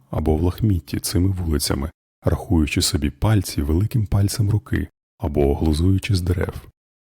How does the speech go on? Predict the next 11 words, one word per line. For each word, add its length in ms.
Мій 340
здоровий 400
глузд 340
збунтувався. 920
Я 140
сказав 380
йому, 280
що 380
доручити 580
ухвалення 600
вироку 680